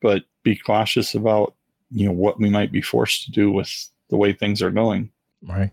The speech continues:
Speaker 2: Any final thoughts on this topic? I know we could go on and on and on, and I just kind of wanted to just have an open discussion, not really
Speaker 1: Mm-hmm.
Speaker 2: tailor a message this way and that way and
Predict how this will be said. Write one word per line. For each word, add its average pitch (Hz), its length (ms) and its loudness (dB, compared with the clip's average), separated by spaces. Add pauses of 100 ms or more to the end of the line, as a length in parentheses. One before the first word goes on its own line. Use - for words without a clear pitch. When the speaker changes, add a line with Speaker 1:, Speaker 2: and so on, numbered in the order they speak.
(140)
Speaker 2:
Any 294 200 2
final 147 380 2
thoughts 120 500 0
on 113 260 4
this 113 320 0
topic? 113 420 0
I 113 60 4
know 113 160 4
we 120 100 0
could 101 200 -2
go 98 120 4
on 98 300 4
and 92 140 2
on 95 240 2
and 87 100 0
on, 92 280 2
and 92 120 2
I 127 60 4
just 135 180 0
kind 139 180 2
of 104 60 4
wanted 104 300 2
to 101 80 0
just 98 180 0
have 107 160 0
an 90 160 0
open 98 340 4
discussion, 95 760 2
not 92 240 0
really 98 340 2
Speaker 1:
Mm-hmm. 117 320 0
Speaker 2:
tailor 95 560 2
a 82 60 2
message 92 420 0
this 85 300 0
way 92 160 2
and 90 120 2
that - 240 -2
way 90 240 2
and 92 200 2